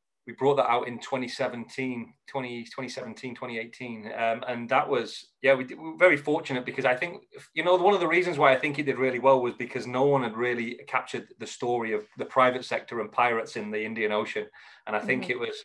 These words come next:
Speaker 1: as much as it was an interesting story, obviously, I would say, because I, 'cause I wrote it, but I think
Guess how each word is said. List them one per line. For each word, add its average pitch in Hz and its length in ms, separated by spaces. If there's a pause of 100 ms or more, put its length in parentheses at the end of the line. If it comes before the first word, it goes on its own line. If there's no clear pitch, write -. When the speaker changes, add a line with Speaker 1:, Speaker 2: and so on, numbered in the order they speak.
(380)
Speaker 1:
as 143 60
much 170 220
as 151 80
it 156 100
was 135 120
an 131 80
interesting 139 500
story, 139 460
obviously, 127 360
I 120 80
would 120 180
say, 131 200
because 120 280
I, 123 260
'cause 107 160
I 123 100
wrote 135 320
it, 135 100
but 113 120
I 120 120
think - 360